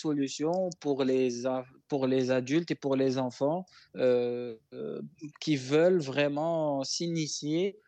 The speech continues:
euh, au monde de la moto et aussi au monde de la moto tout terrain, donc, euh, en motocross ou là, ou là en balade dans les forêts ou là dans les montagnes, et cetera. Et,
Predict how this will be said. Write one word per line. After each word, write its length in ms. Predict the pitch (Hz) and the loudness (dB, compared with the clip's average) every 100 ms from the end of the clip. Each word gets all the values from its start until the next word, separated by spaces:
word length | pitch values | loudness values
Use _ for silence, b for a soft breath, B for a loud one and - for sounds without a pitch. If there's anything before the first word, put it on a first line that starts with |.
| b | b
euh, 160 | - 127 131 | -4 -4 0
au 40 | 139 151 | 0 2
monde 240 | 156 143 127 | -2 -2 -2
de 60 | 139 135 | 0 0
la 60 | 135 135 | 0 -2
moto 500 | 127 160 208 220 - 143 | -4 -4 -2 -4 -2 0
et 80 | 135 135 131 127 123 - | 2 2 0 0 -2 0
aussi 360 | 156 151 - 165 135 | 0 0 -2 0 0
au 40 | 135 | 0
monde 140 | 143 139 | -2 0
de 40 | 135 | 0
la 40 | |
moto 240 | 135 135 135 131 | 0 -2 -4 -6
tout 120 | 139 139 | -2 -2
terrain, 340 | 127 143 190 170 | -2 -2 -2 -2
donc, 140 | 131 123 | -4 -4
euh, 460 | 131 123 123 120 120 | -4 -2 -2 -4 -6
en 40 | 127 131 | -6 -6
motocross 680 | 123 127 - 135 135 160 151 | -4 -6 -4 -2 2 2 2
ou 60 | 127 | -2
là, 100 | 123 123 120 B - | 0 0 -4 B 2
ou 80 | |
là 80 | 147 139 | 4 4
en 40 | 135 | 0
balade 480 | 135 131 135 170 131 127 | -2 0 0 -2 -2 -4
dans 80 | 127 | -2
les 60 | 127 - | -6 -4
forêts 440 | 135 123 127 139 143 | -4 -4 -2 2 2
ou 40 | 127 | 0
là 60 | 123 123 | -4 -6
dans 100 | 123 | -4
les 80 | 123 127 | -4 -6
montagnes, 440 | 127 - 131 139 131 | -8 -6 -6 -6 -8
et 40 | - | -8
cetera. 380 | - 127 127 214 B B B B 139 | -4 -4 -2 -4 B B B B 6
Et, 540 | 139 135 131 127 127 | 8 8 8 6 2